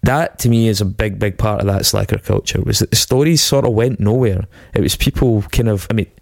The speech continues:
l-, the film Suburbia did this s-, quite specifically, but it was literally just groups of young people meeting and partying and meeting and partying, going away and coming back across urban sprawls and sort of gas stations and,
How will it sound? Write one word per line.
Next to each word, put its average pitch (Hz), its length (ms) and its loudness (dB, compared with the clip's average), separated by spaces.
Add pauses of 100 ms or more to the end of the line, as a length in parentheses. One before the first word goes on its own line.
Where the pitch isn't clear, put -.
(140)
l-, 113 140 2 (100)
the - 60 -2
film 135 240 0
Suburbia 104 500 0
did 95 220 -4
this - 260 -2
s-, - 180 -2
quite - 280 0
specifically, 110 580 -2
but 95 120 0
it - 20 2
was - 140 -2
literally - 300 2
just 101 220 0
groups 110 440 0
of 104 100 -2
young 107 180 0
people 101 460 0 (320)
meeting 131 420 4
and 107 160 0
partying 107 600 2
and 92 160 4
meeting 113 280 2
and 92 160 2
partying, 101 480 0
going 107 220 2
away 101 260 2
and 92 120 2
coming 113 280 2
back 101 380 -2
across 101 520 0 (380)
urban 110 360 2
sprawls 107 840 0
and 92 180 2
sort - 240 -2
of 95 260 -4
gas 101 260 0
stations 101 760 2
and, 90 240 4